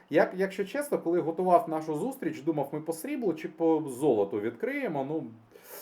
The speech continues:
е, чи будемо так робити, а по якому інструменту. Але я бачу, що і тут, в принципі, ми можемо зробити, ну, все те ж саме. Бо якщо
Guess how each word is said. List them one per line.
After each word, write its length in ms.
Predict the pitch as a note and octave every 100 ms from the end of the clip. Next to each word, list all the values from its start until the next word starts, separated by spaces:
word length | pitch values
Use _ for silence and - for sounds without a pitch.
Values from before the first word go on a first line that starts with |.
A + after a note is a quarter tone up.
| - - _ A#2
е, 60 | A2 A2
чи 180 | - E3
будемо 380 | D3 F#3+ F#3+ F3
так 260 | E3 D#3+ D#3
робити, 580 | D3 A#2 F#2 F#2+ F#2 F#2 -
а 120 | A#2+ A#2
по 160 | C#3
якому 400 | C3 C3+ D#3 D3
інструменту. 640 | C#3 - D#3 D3+ A2+ F#2+
Але 220 | A2 D3+ B3
я 120 | B3+
бачу, 360 | D#3+ B3+ -
що 160 | F#3 -
і 60 | D#3+
тут, 240 | A#3 -
в 60 | -
принципі, 580 | - G#3+ A#3+ - -
ми 120 | C#3 C#3
можемо 360 | F#3 F3+ D3
зробити, 560 | A#2 C3 B2+ G#3 - C3
ну, 140 | C3+ C3+
все 300 | - F3+ G3
те 220 | F3 D#3
ж 120 | -
саме. 460 | - D#3+ E3+ F#2+ - - - -
Бо 140 | A#2 C3
якщо 560 | C#3 - F#3 G#3 G3+